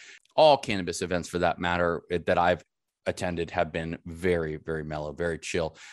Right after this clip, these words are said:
And so policemen and policewomen out there probably pretty damn happy 'cause they didn't have very much to do. They all looked happy, smiles on their faces walking <laughs> around, which was refreshing and, uh, non-threatening.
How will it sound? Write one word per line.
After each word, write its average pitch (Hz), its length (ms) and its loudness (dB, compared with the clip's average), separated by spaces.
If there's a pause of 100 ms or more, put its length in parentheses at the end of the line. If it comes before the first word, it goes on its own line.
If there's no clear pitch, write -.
(160)
And 87 260 0
so 92 100 -2
policemen 82 640 -6
and 76 180 -10
policewomen 76 540 -8
out 71 180 -10
there 69 120 -10
probably - 420 -14
pretty 87 380 -10
damn 85 200 -10
happy 82 300 -10
'cause 78 160 -16
they 73 80 -14
didn't 76 220 -12
have 78 160 -12
very 85 360 -4
much 90 260 -6
to - 40 -20
do. 104 220 -2
They 69 160 -8
all 80 320 -4
looked 82 160 -8
happy, 110 480 -8
smiles 98 360 -6
on 87 60 -6
their 80 100 -6
faces 92 320 -6
walking 87 280 -4
<laughs> - 20 -2
around, - 300 -6 (460)
which 104 260 0
was 92 260 2 (220)
refreshing 95 880 -2
and, 90 440 0
uh, 82 140 2
non-threatening. 95 640 0